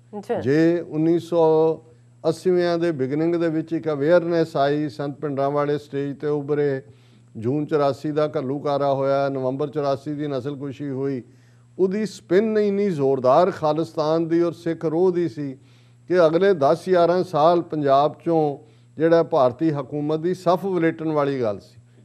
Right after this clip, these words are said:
Speaker 1: ਜੀ।
Speaker 2: ਜੁਝਾਰੂ ਸਿੰਘਾਂ ਦਾ ਲਫ਼ਜ਼ ਜਿਹੜਾ ਉਹ ਕਾਨੂੰਨ ਸੀ ਮੌਕੇ ਦਾ।
Speaker 1: ਬਿਲਕੁਲ।
Speaker 2: ਪਰ ਜਿਵੇਂ ਉਹਨਾਂ ਨੇ ਘੁਸਪੈਠ ਕੀਤੀ,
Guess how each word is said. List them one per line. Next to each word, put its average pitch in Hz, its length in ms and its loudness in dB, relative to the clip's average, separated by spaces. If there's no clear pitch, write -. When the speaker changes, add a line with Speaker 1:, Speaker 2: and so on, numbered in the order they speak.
Speaker 1:
ਜੀ। - 20 -4
Speaker 2:
ਜੁਝਾਰੂ 139 440 4
ਸਿੰਘਾਂ 170 360 -2
ਦਾ 170 120 2
ਲਫ਼ਜ਼ 151 380 0
ਜਿਹੜਾ 170 300 2
ਉਹ 165 120 2
ਕਾਨੂੰਨ 147 440 -2
ਸੀ 147 200 -10
ਮੌਕੇ 131 420 -6
ਦਾ। 101 120 -4
Speaker 1:
ਬਿਲਕੁਲ। 190 420 -6
Speaker 2:
ਪਰ 160 260 4
ਜਿਵੇਂ 139 360 -2
ਉਹਨਾਂ 160 280 0
ਨੇ 156 140 -2
ਘੁਸਪੈਠ 127 580 -2
ਕੀਤੀ, 139 580 -10